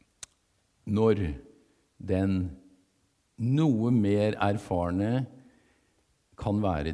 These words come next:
tilgjengelig for de som er yngre. Det handler altså om at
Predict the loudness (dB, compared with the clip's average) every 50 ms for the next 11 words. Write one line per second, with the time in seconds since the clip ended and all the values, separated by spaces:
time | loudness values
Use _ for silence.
0 | -6 -6 -6 -4 -4 -4 -6 -6 -6 -6 -6 -6 -6 -8 -8 -10 -10 -10 -10 -10
1 | -10 -12 -12 -10 -10 -10 -8 -8 -10 -10 -14 -18 -16 -14 -14 -14 -14 -14 -16 -18
2 | -20 -20 _ _ _ _ _ _ _ _ _ _ _ _ _ _ _ _ _ _
3 | _ _ _ _ -12 -6 -2 -2 -2 -2 -2 -2 0 0 -2 -2 -2 -2 -2 -2
4 | -4 -4 -4 -4 -6 -6 -6 -8 -6 0 2 4 4 6 6 4 2 0 -6 -16
5 | -18 -20 -20 -20 -20 -20 -20 _ _ 4 4 4 4 0 -10 -16 -16 -18 -18